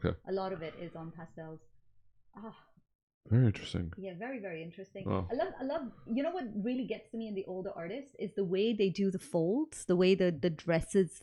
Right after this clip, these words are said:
Speaker 2: fall. The,
Speaker 1: Mm.
Speaker 2: the just, you can feel the
Speaker 1: Yeah.
Speaker 2: sheerness of it. You can feel just the, the entire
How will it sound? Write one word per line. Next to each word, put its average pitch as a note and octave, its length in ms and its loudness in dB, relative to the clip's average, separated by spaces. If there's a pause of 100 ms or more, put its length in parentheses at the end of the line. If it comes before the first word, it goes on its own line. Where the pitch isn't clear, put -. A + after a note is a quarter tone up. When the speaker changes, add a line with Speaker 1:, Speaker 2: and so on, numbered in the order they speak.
Speaker 2:
fall. E3+ 320 6
The, A#2+ 100 10
Speaker 1:
Mm. G#2+ 340 4
Speaker 2:
the C4 80 6
just, - 240 8
you C#4+ 100 8
can D4+ 140 12
feel E4 220 10
the C#4 120 12
Speaker 1:
Yeah. - 60 10 (120)
Speaker 2:
sheerness C4 760 8 (160)
of E3+ 160 2
it. F3 240 0
You G#3 80 4
can A3+ 140 6
feel B3+ 340 8
just - 460 0
the, G#3 240 10 (500)
the A3 120 6
entire A#3 640 10